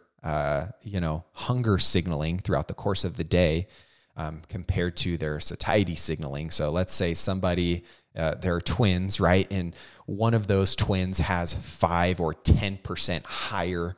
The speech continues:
baseline hunger throughout the course of the day, no matter when they eat, no matter what they eat. Um, feelings of satiation, like, they just get hungrier quicker after meals. If you followed those same exact twins, and maybe the other one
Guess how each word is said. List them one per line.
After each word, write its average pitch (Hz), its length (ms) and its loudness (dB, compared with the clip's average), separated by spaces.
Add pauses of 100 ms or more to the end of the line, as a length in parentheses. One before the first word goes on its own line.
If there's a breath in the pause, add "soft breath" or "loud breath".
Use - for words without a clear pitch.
(180)
baseline 90 500 0
hunger 90 400 -2
throughout 82 300 0
the - 60 -8
course - 280 0
of 78 80 -2
the 78 60 -2
day, - 260 -6
no 78 80 -10
matter 80 240 -4
when 92 160 0
they 92 80 0
eat, 85 240 -4
no - 60 -12
matter 62 180 -8
what - 220 -4
they 82 80 -2
eat. 85 320 -4 (440 loud breath)
Um, 69 400 -6 (560)
feelings 92 640 -2
of 90 120 -4
satiation, 92 680 2
like, 76 180 -8
they 80 120 -4
just - 300 -4 (240 loud breath)
get 87 140 -4
hungrier 101 500 -4
quicker - 440 -4
after 92 320 -2
meals. 85 460 -2 (480 loud breath)
If 104 140 -4
you 156 160 -2
followed 110 420 6
those 98 180 4
same 95 260 2
exact 87 360 -2
twins, 90 240 -2
and 98 220 -2
maybe 110 220 0
the 98 160 2
other 101 180 4
one 101 300 2